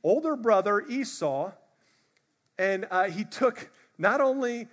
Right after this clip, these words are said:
the, the birthright, but he stole the blessing. And if you missed that, I mean, Todd preached a great message on that last week from Genesis twenty-seven. There was dead goats and a, a Halloween costume like never before.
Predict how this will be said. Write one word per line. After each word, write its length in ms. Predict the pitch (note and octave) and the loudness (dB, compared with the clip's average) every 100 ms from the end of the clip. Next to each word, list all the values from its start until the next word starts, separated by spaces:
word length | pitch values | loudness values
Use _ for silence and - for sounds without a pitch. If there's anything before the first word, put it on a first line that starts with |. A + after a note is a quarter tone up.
| _ - | _ -8
the, 240 | E3+ F#3+ F#3 | 0 0 0
the 80 | D#3+ | -6
birthright, 580 | C3+ A#3+ C4 F#3 F#3 F3 | -2 -2 -2 -2 -2 0
but 120 | A3 | -2
he 140 | A#3 | -4
stole 640 | A3+ - - A#3+ C4+ C4 A#3+ | -6 -8 0 4 6 6 4
the 100 | A3 | -4
blessing. 680 | E3 G3+ F3+ - C3 G#2+ G#2 _ - | 0 0 0 -6 -12 -12 -16 _ -8
And 100 | F3 | -6
if 140 | F3+ | -6
you 80 | F#3 | -8
missed 440 | F3 B3 A3 - G#3+ | -8 -8 -8 -6 -2
that, 360 | G3+ A3+ A3 - | 0 -2 -4 -8
I 80 | F3 | -6
mean, 460 | F3 E3 D#3 - - | -4 -4 -6 -10 -12
Todd 440 | F3 G3+ G3+ E3+ _ _ _ _ | -6 -4 -4 -6 _ _ _ _
preached 280 | - F#3+ - | -12 -12 -10
a 40 | D#3 | -10
great 260 | C#3+ A3 | -4 -4
message 340 | G#3 G3+ G#3 F#3 | -4 -6 -6 -6
on 140 | G3 | -2
that 160 | G3+ G3 | 0 0
last 300 | G3 F#3+ G3+ | 0 -2 -6
week 180 | G3 | -8
from 140 | G3 E3+ | -8 -8
Genesis 340 | F3+ F3+ F3+ | -8 -8 -10
twenty-seven. 720 | - G3 F3 - F#3+ G3 F#3 E3+ - - | -14 -10 -10 -4 -4 -4 -8 -12 -18 -4
There 160 | - A3 | 4 4
was 180 | G3+ C#3+ | 4 -2
dead 320 | C#3+ G3 D#3+ | 0 0 2
goats 440 | F#3 G#3 G3+ - | 2 4 2 -4
and 120 | F3 C#3+ | -8 -6
a, 380 | C#3 D3+ D#3+ | -4 -6 -6
a 80 | A#2+ | -4
Halloween 420 | D3+ G#3 G3+ G#3+ | -2 0 -2 -4
costume 520 | G3+ G3 F#3 - G3+ E3+ | -4 -4 -4 -6 -8 -6
like 180 | D3+ | -4
never 260 | D3+ G3 G3+ | 0 0 0
before. 600 | F#3+ F3 G3 F#3 G3 F#3 | -6 -4 0 2 0 -4